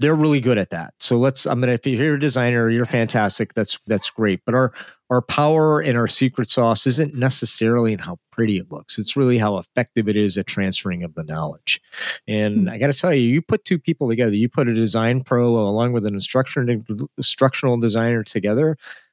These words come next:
Speaker 1: you know, put the peanut butter and the chocolate together, um, you got a magical thing. If you don't have your chocolate, plenty of great places to go look for, for inspiration from a design perspective. It's Microsoft PowerPoint,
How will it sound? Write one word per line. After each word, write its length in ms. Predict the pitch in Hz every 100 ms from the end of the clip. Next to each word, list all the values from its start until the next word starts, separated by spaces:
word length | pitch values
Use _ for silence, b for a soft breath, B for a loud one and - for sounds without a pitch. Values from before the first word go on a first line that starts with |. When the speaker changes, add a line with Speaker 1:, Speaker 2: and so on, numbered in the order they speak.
| _
Speaker 1:
you 140 | 117 127
know, 60 |
put 160 | 123 151
the 100 | 117
peanut 360 | - 147 143 131
butter 420 | 143 135 135 131 110
and 140 | 120
the 60 | 110
chocolate 580 | - 131 139 - 143 -
together, 640 | 147 131 135 180 196 185 b b b _ -
um, 480 | 117 113 110 110 101
you 100 | 120
got 120 | 135
a 40 | 117
magical 400 | 117 117 117 110
thing. 240 | 107 85 -
If 220 | 139 131
you 100 | 170
don't 300 | 135 208 269
have 420 | 233 202 165 123 _ -
your 140 | 156
chocolate, 520 | - 170 214 127 92 _ _ _ _ _ _ _ _ _ _ _ _ _ _ _
plenty 260 | - 123 113
of 60 |
great 260 | 107 117 -
places 460 | 110 107 - 101 -
to 100 | 113
go 260 | 107 104
look 360 | 98 101 104 -
for, 420 | - 101 98 92 - _
for 340 | 104 98 95 -
inspiration 920 | 110 98 - 104 101 - 107 95 92
from 180 | - 101
a 60 |
design 380 | 98 95 95 92
perspective. 580 | - 95 - 98 - 92
It's 140 | 92 90
Microsoft 440 | 95 92 - 95 -
PowerPoint, 520 | 143 131 131 117